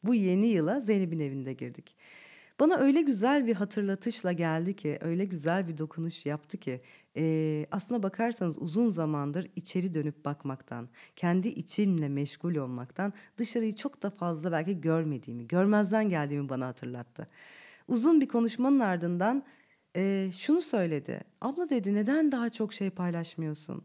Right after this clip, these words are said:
Bu kadar çok insan varken, dinliyorken, ilgilenip seviyorken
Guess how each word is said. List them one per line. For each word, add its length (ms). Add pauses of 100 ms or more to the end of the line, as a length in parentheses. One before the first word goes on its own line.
Bu 40
kadar 280
çok 200
insan 380
varken, 420
dinliyorken, 760
ilgilenip 520
seviyorken 720